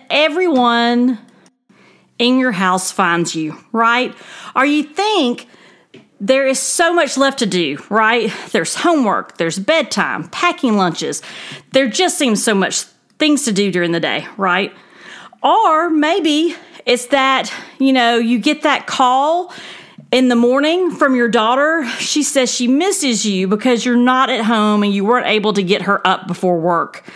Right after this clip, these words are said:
And you really had traded off your morning because you thought, "I'll go into work early so that I can get off early in the afternoon and have more time in the afternoon and evening with the family." But in that moment,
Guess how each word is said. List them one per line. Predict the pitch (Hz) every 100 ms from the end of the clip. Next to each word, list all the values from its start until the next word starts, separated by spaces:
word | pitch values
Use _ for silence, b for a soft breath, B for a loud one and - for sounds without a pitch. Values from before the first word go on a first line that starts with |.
| B B B B B
And | 240 262 277 269 B B
you | 262 294
really | 320 508 440
had | 262
traded | - 311 320 349
off | 320 320
your | 285 269
morning | 269 370 339 202
because | 208 208 247
you | 254
thought, | 277 277 240
"I'll | 220
go | 226 294 330
into | 294
work | 269 240 220 -
early | 339 427 247 220 226 226 B B B B - -
so | - 330
that | 294
I | 277
can | 269 254
get | 208 262
off | 254 247 220
early | 233 240 226
in |
the | 214
afternoon | 185 208 196 208 240 269 220 190
and | 214 233 233
have | 240 214
more | 214 254 359
time | 381 254 233 226
in | 214
the | 196
afternoon | 208 214 220 208 196
and | -
evening | 254 233 214
with | 196 190
the |
family." | 185 269 277 233 185 175
But | 233 240
in | 269 285 233
that | 302 359
moment, | 247 254 277 233 175 139 -